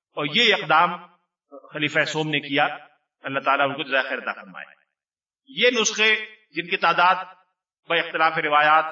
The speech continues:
پانچ یا سات یا پندرہ ہے، مختلف علاقوں میں بھیج دیے گئے اور وہاں کے لوگوں سے کہا گیا، حکام کو لکھا گیا کہ موجودہ نسخے لے کر ضائع کر دیے جائیں، جلا دیے جائیں،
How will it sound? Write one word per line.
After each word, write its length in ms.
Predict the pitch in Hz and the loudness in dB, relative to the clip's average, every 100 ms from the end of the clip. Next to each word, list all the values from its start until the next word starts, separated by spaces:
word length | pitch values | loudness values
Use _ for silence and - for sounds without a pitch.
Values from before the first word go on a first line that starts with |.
| 160 - | -8 0
پانچ 240 | 156 160 160 | 2 2 0
یا 80 | 147 | -4
سات 260 | 143 143 147 | 0 0 0
یا 80 | 139 | -4
پندرہ 340 | 135 135 160 | -4 0 0
ہے، 120 | 117 98 - _ _ _ _ _ | -2 -8 -18 _ _ _ _ _
مختلف 380 | 160 175 233 220 | -14 -2 0 2
علاقوں 320 | 180 156 156 | 2 2 2
میں 80 | 170 | -4
بھیج 220 | 147 143 | -6 -8
دیے 280 | 147 156 123 | -6 -6 -4
گئے 340 | 107 110 110 _ _ _ _ _ _ _ | -6 -10 -16 _ _ _ _ _ _ _
اور 140 | 160 170 | 0 0
وہاں 280 | 170 160 190 | 2 0 2
کے 100 | 196 | 0
لوگوں 240 | 185 196 | 0 0
سے 120 | 196 | -2
کہا 220 | 190 165 180 | 0 2 2
گیا، 220 | 185 185 | 2 2
حکام 380 | 165 156 165 175 | 2 0 2 2
کو 100 | 175 | 0
لکھا 340 | 160 143 175 | -6 -4 -2
گیا 220 | 180 175 175 | 0 2 0
کہ 180 | 170 160 160 | 0 -6 -8
موجودہ 400 | 139 143 143 170 | -6 -6 -2 -2
نسخے 260 | 156 143 151 | -4 -6 -4
لے 140 | 147 | -2
کر 120 | 151 | -2
ضائع 200 | 135 131 135 | -2 -2 -2
کر 100 | 160 | -4
دیے 160 | 180 | -4
جائیں، 200 | 175 156 | -2 -2
جلا 240 | 160 - 143 | -2 0 2
دیے 180 | 175 175 | 2 0
جائیں، 220 | 160 | -2